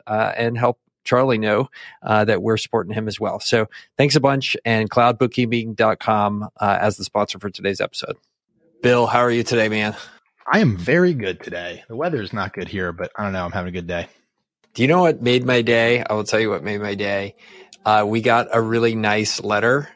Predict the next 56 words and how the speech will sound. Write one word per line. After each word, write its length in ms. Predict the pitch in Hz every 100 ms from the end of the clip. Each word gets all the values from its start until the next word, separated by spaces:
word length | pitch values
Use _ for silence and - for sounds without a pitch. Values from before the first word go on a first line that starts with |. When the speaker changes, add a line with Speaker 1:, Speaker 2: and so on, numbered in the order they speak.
| _ _ _
Speaker 1:
from 240 | - 113 104
somebody 380 | 113 110 110
about 400 | 101 101 104 104
our 120 | 104 104
domain 440 | 101 101 107 110
name 200 | 117 113
episode 440 | 113 120 123 123
that 100 | 107
we 80 | 104
did 160 | 107 104
last 260 | 107 110
week. 180 | 127 123
Can 120 | -
I 40 | 107
read 260 | 104 110
you 60 | 113
some 180 | - 120
of 100 | 127
it? 240 | 143 - - _ _ _ _ _ -
Speaker 2:
Yes, 360 | 117 117 -
let's 140 | 110 -
do 180 | 107 95
it. 100 | - _ -
Speaker 1:
I 100 | 123
want 140 | 147
to 80 | 147
read 180 | 123 131
it 100 | -
'cause 200 | - 117
they're 100 | 139
kissing 320 | - 123 143
our 120 | 117
butts. 300 | 107 104 -
Anyway, 360 | - 147 120 123
<laughs> 0 |
fantastic. 880 | - 170 165 - 190 - 143 - - _ _ 185 - - - 143 -
Anyway, 400 | 170 160 107 104 -
it's 120 | - 139
written 220 | 185 190
to 120 | 208
Mirko, 640 | 175 139 120 120 110 117 _ - -
and 100 | 123
it 80 | 120
says, 300 | 131 113 -
"It 120 | 143 175
was 180 | 175
a 40 | 143
great 340 | 110 131 165
episode 540 | 151 147 123 135 131 -
and 140 | 113
one 100 | 120
of 60 | 123
the 80 | 110
more 400 | 107 123 151 160
informed 720 | 131 120 - 131 139 139 -
takes 440 | - 143 123 -